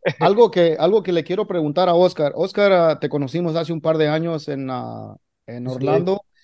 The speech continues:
Speaker 1: Era cuando tú vivías en, en Los Ángeles todavía.
Speaker 2: Sí.
Speaker 1: Ah, obviamente ya pertenecías a P C A. Ah, ¿cuánto tiempo, ah, o era tu primera, am,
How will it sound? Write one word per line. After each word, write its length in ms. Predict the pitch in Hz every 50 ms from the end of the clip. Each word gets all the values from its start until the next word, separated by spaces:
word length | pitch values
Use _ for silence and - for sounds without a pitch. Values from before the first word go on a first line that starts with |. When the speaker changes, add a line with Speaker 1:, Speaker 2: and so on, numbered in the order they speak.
| _ _ _ _ -
Speaker 1:
Era 200 | 131 147 160 156
cuando 260 | - 156 147 143 131
tú 100 | - 160
vivías 380 | 160 160 151 156 160 160 143
en, 200 | 151 143 139 135 143
en 140 | 135 135 131
Los 160 | 131 120 -
Ángeles 340 | 143 156 156 170 165 151 151
todavía. 580 | 170 165 160 151 156 156 160 160 165 165 160 147 127 120
Speaker 2:
Sí. 80 | 120 - - _ _ _ _
Speaker 1:
Ah, 440 | 127 131 131 131 127 123 123 123 - _ _ _ _ _ _ _ _ _ _
obviamente 440 | 135 143 160 160 160 165 147 147
ya 160 | 147 165 160 -
pertenecías 520 | 165 143 151 143 143 127 - 156 151 143
a 80 | 151 127
P 120 | 151 151
C 460 | 143 - 147 143 147 143 135 120 - - _ _
A. 300 | 131 123 117 113 113 113
Ah, 80 | 113 - _ _ _ _ _ _ _ _ _ _ _
¿cuánto 400 | - 156 180 208 214 214 226 214
tiempo, 540 | - 208 208 208 208 185 175 170 156 - -
ah, 340 | 139 131 127 123 120 117 113 117
o 120 | 139 139
era 160 | 151 160 156 -
tu 100 | 160 127
primera, 540 | 143 135 143 156 160 160 156 143 139 135 131
am, 260 | 123 120 120 113 120